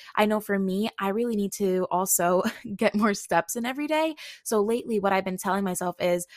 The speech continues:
"Okay, I'm not gonna quickly, like, walk my dog and, like, try to get it done in five minutes. I'm gonna actually walk him for at least ten minutes."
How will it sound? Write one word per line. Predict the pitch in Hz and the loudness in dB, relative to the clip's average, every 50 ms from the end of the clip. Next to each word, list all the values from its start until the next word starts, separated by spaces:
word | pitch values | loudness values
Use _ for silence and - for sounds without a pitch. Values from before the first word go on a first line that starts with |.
| - - | -10 -4
"Okay, | - 185 - 180 | -4 -2 0 0
I'm | 160 175 | 0 0
not | 180 180 - | 0 -2 -2
gonna | 220 208 202 | -2 -4 -4
quickly, | - - 208 - - 202 196 196 190 | -4 -4 -6 -4 0 2 4 4 4
like, | 180 175 170 - | 4 2 2 0
walk | 175 160 170 185 - | 0 0 0 0 0
my | 226 240 240 | -2 -2 -2
dog | 226 208 196 185 185 185 180 180 185 185 185 | 0 0 2 2 2 4 4 2 2 0 0
and, | 170 165 165 | -2 -4 -4
like, | 160 156 151 151 | -4 -6 -8 -6
try | - - 170 170 | -2 0 0 0
to | 170 | 2
get | 165 175 170 | 0 0 0
it | 170 170 | -2 0
done | - 165 170 | -2 -2 -2
in | 170 160 | -2 -4
five | - 175 170 180 175 | -2 -2 -2 0 0
minutes. | 180 165 165 165 165 - | 0 0 0 0 -2 0
I'm | - 170 175 | -2 -2 -2
gonna | 165 175 175 175 - | -2 -2 0 0 0
actually | - 170 165 - - - 190 185 180 175 175 | 0 -2 -4 -6 -10 -8 -6 -4 -2 -2 -4
walk | 170 170 170 175 175 - | -4 -2 -2 -2 -2 -4
him | 190 185 | -6 -8
for | - 185 170 | -4 -2 -2
at | 156 - - | -2 -2 -4
least | - 165 180 185 196 202 - - - _ - | -4 -2 -2 -2 -2 -2 -6 -6 -8 _ -10
ten | - - 185 175 175 180 180 180 - - - - - - - | -4 -2 0 0 0 0 -2 -4 -8 -12 -20 -20 -20 -12 -6
minutes." | 170 156 - - - - - - - | -4 -4 -4 -4 -8 -10 -12 -14 -14